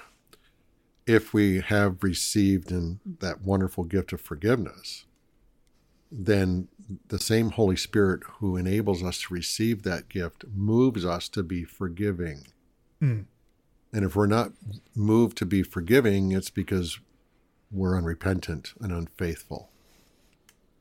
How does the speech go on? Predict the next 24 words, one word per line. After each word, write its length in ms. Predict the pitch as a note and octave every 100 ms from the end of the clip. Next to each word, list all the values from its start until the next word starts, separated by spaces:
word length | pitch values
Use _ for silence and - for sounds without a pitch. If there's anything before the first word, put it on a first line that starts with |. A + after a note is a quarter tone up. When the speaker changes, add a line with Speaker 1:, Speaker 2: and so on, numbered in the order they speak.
| _
Speaker 1:
So 380 | - G#2 F#2 -
it's, 200 | G#2+ -
it's 200 | - A#2
a 60 | -
fruit 240 | - A2+
of 120 | F#2+
a 40 | D#2+
bad 300 | D2 F2 D2+
tree, 260 | - F2
as 140 | D#2+ -
it 100 | -
were. 260 | E2+ - - _ _ _
Speaker 2:
I 140 | A#2 A#2
see. 400 | - G#2+ F#2+ - _ _ _ _ _ _ _ -
Speaker 1:
Yeah. 220 | F#2 E2
Speaker 2:
So 220 | - -
Speaker 1:
It's, 180 | C#3 -
Speaker 2:
this 220 | - C#3
Speaker 1:
it 40 | -
Speaker 2:
kinda 240 | C#3+ A#2+ - - - - _ _ _ _ _ _ _
Speaker 1:
Go 100 | -
ahead. 100 | G#2
Speaker 2:
Go 60 | A2
ahead. 180 | G2+